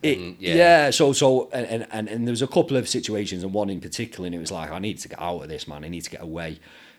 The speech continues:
Speaker 1: Um, I was quite scared in, in, in, in, it was a powerful situation, and I, and I pulled, but I pulled that much that I came away from m-, my best mates. And when, when I say you, I came away with my best mates, like, my day ones.
Speaker 2: Yeah, you're close, like, 'cause, uh, like,
Speaker 1: My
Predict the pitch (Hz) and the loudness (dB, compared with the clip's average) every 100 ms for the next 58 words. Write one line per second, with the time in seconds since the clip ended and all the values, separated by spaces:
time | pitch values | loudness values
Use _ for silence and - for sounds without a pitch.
0 | - 82 82 80 76 73 - 69 - - | -10 -6 -4 -6 -8 -12 -16 -12 -10 -6
1 | - 92 90 82 - 87 71 82 82 82 | -6 -4 -6 -6 -10 -12 -10 -10 -10 -10
2 | 82 78 87 80 80 - 92 - - - | -12 -10 -12 -10 -10 -6 -6 -6 -12 -12
3 | - 101 98 85 85 85 87 82 - 131 | -6 -4 -4 -6 -10 -10 -10 -10 -4 -2
4 | 123 90 - - - _ - 95 - 156 | 0 -2 -10 -20 -20 _ -6 -4 4 6
5 | 139 - 123 - 143 110 - - - - | 6 2 -2 2 2 2 0 -8 -8 -6
6 | 98 95 95 90 80 90 87 82 _ _ | -6 -4 -4 -4 -6 -8 -8 -10 _ _
7 | _ _ - 76 90 - 110 92 85 92 | _ _ -16 -12 -12 -12 -10 -8 -4 -4
8 | - 98 85 - - - _ _ _ _ | -4 -6 -8 -8 -10 -10 _ _ _ _
9 | _ _ 92 95 107 104 117 101 120 110 | _ _ -6 -2 -2 -2 -4 -2 -2 -2
10 | 104 - 113 - 101 101 95 92 98 - | -4 -8 -8 -6 -4 -4 -4 -4 -4 -4
11 | 95 85 - 78 78 82 85 87 85 80 | -8 -8 -10 -10 -12 -12 -8 -6 -6 -8
12 | 76 73 - - - 95 92 - 98 87 | -10 -10 -10 -10 -8 -6 -6 -6 -6 -6
13 | - 98 - - 90 90 82 78 | -10 -10 -10 -12 -12 -10 -8 -6